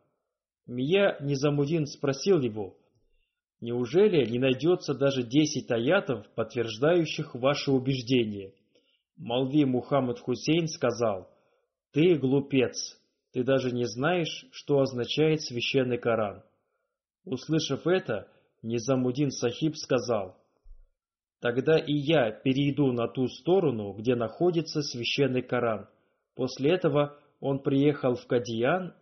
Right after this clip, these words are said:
и принёс обет верности. Посмотрите, как сильно был убеждён в священном Коране Хазрат, обетованный Мессией мир ему. Он был убеждён, что его убеждение ни в коем случае не противоречит священному Корану.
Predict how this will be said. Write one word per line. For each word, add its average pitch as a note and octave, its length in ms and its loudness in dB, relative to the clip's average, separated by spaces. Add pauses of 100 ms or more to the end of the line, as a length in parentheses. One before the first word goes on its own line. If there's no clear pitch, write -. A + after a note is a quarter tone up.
и C#3+ 120 -2
принёс C#3 500 0
обет C3 340 2
верности. A2 600 -2 (1200)
Посмотрите, B2 920 -4 (200)
как B2 220 -4
сильно D#3 480 -2
был A#2 240 0
убеждён B2 640 -2
в - 80 -20
священном A#2 640 -2
Коране D3+ 640 0
Хазрат, B2 500 -2
обетованный A#2 580 0
Мессией A#2 400 -2
мир G#2+ 200 -4
ему. F#2+ 260 -12 (720)
Он B2 140 -2
был C3 160 2
убеждён, C3+ 600 0 (360)
что - 240 -6
его C3 320 2
убеждение A#2 880 0
ни A2+ 140 -6
в - 80 -20
коем C3 260 2
случае E3 540 -4
не C3+ 100 0
противоречит B2+ 720 -2
священному A#2+ 640 -4
Корану. G2+ 520 -2